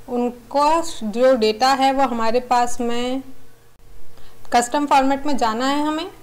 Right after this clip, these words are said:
और उसके बाद में हम यहाँ पे से color select कर लेते हैं green। जैसे मैंने select कर लिया कि मुझे जो सेवेंटी फ़ाइव से above जिनके marks हैं उन student का जो data है वो green color में दिखना चाहिए। यहाँ पे मैंने ओके किया और ये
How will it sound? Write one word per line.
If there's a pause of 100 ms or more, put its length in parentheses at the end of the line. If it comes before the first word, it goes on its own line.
(100)
और
उसके
बाद
में
हम
यहाँ
पे
से
color
select
कर
लेते
हैं
green। (160)
जैसे
मैंने
select
कर
लिया
कि
मुझे
जो
सेवेंटी
फ़ाइव
से
above
जिनके
marks
हैं (300)
उन
student
का
जो
data
है
वो
green
color
में
दिखना
चाहिए।
यहाँ
पे
मैंने
ओके
किया (2500)
और
ये